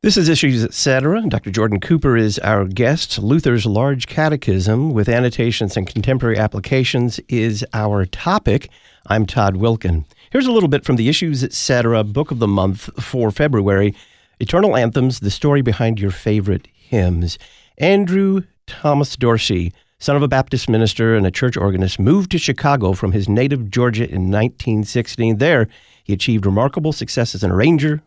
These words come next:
a blues pianist, and a jazz band leader and a recording artist, but he also suffered a nervous breakdown, emerging from it only after a deeply religious experience.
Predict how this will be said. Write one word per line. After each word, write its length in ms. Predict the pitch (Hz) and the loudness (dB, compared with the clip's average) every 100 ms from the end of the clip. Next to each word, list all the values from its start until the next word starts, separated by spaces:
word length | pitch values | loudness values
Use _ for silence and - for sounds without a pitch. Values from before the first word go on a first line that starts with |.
| - | -10
a 80 | |
blues 440 | 95 92 120 147 151 | -6 0 2 2 0
pianist, 500 | - 156 151 - - _ _ - | 0 2 0 -4 -12 _ _ -10
and 120 | 92 | -6
a 40 | 85 | -4
jazz 400 | 104 123 127 110 | 0 2 2 0
band 360 | 117 113 107 | 2 2 2
leader 380 | 104 113 110 110 | 2 2 2 2
and 140 | - | 2
a 60 | 110 | 0
recording 400 | 104 170 196 127 | 0 0 2 2
artist, 240 | 101 113 | 2 0
but 80 | - | -2
he 80 | 101 | 0
also 220 | 160 - | 0 -2
suffered 360 | 104 147 165 175 | -4 -2 0 0
a 60 | |
nervous 340 | 104 113 156 170 | 2 2 0 -2
breakdown, 560 | 127 120 - 98 98 101 - _ _ - | 0 0 0 0 0 -2 -8 _ _ -2
emerging 400 | 101 120 120 110 | 0 2 0 -2
from 200 | 120 101 | 0 0
it 80 | - | 0
only 260 | 120 139 135 | 0 2 2
after 240 | 107 - | 0 -2
a 60 | 90 | -2
deeply 400 | 90 131 127 110 | 0 0 0 0
religious 400 | 101 110 101 - | 2 0 0 -4
experience. 680 | - - 123 95 90 - | -8 -2 0 0 -2 -6